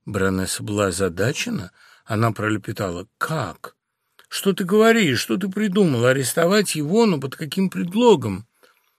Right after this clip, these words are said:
«Очень просто. Отправляйся к полицейскому комиссару и скажи ему, что какой-то господин преследует тебя уже три месяца, что вчера он имел наглость ворваться к тебе, что он угрожал тебе снова явиться завтра и что ты требуешь защиты закона.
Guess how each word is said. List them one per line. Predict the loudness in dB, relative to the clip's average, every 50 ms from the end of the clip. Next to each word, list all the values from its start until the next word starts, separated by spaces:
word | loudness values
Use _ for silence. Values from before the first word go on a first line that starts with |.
| _ _
«Очень | -10 -6 -4 -2 -2 -4 -4
просто. | -6 -6 -6 -6 -6 -6 -8 -10 -12 -14 -14 _ _ _ _ _ _
Отправляйся | _ -4 -2 2 4 4 6 6 6 4 4 4 4 2
к | 0 0
полицейскому | 0 2 2 2 2 2 0 0 0 0 0 0 0
комиссару | 0 0 0 0 0 0 2 4 4 4 4 2 0
и | -2
скажи | 0 2 2 2 4 2 2 0
ему, | 0 0 0 -2 -2
что | -2 -2 -2
какой-то | -2 -2 -2 -2 -2 -2 -2 -2
господин | -2 -4 -4 0 0 0 0 2 2 0 0 0 0 -4 -8 -14 -20 -20 _
преследует | -2 0 0 2 4 4 4 4 4 2 2 0
тебя | 2 4 4 4
уже | 4 4 4 2 2
три | 2 2 0
месяца, | 2 2 2 0 0 -2 -2 -2 -4 -2
что | 0 0 -2
вчера | 0 2 4 4 4
он | 6 6 4 4
имел | 4 4 2 4
наглость | 4 6 6 6 6 4 2 0 2
ворваться | 2 4 4 6 6 4 4 2 -2 -6
к | -6
тебе, | -6 -4 0 2 2 2 2 0 -6 -14 -16 -12 -12
что | -4 4 6 6
он | 8 8
угрожал | 8 8 8 8 8 8 8 6 6 6 4 4
тебе | 2 4 4 4 4
снова | 4 6 6 6 8 8
явиться | 6 6 6 4 2 2 0 0 2 4
завтра | 6 6 6 4 2 0 0 2
и | 0
что | 2 2 2 2
ты | 2 0 -2
требуешь | 0 0 0 2 2 2 4 4
защиты | 4 2 2 2 0 0 -2 -2 -2
закона. | 0 0 0 0 0 0 0 0 0 -2